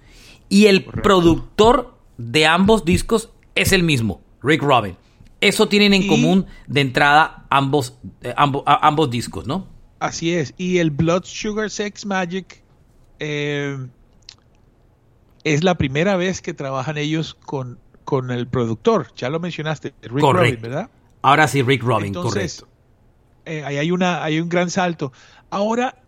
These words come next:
Speaker 2: eh, Marche, escuchando, porque yo, digamos, no,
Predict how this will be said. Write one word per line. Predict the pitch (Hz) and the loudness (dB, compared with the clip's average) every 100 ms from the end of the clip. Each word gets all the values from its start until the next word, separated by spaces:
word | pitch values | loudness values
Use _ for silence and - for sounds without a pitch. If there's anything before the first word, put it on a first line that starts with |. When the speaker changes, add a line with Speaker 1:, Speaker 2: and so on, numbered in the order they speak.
| _ - | _ -16
Speaker 2:
eh, | 185 175 175 170 160 - | -10 -8 -6 -8 -12 -6
Marche, | 202 208 196 | -4 -4 -6
escuchando, | - 160 - 185 190 226 214 _ _ _ _ _ _ _ - | -8 -6 -4 -4 -4 -6 -8 _ _ _ _ _ _ _ -20
porque | 156 147 135 | -16 -14 -10
yo, | 143 165 185 190 175 | -4 -2 0 -2 -4
digamos, | 165 165 147 143 | -6 -6 -8 -8
no, | 151 165 175 | -8 -6 -6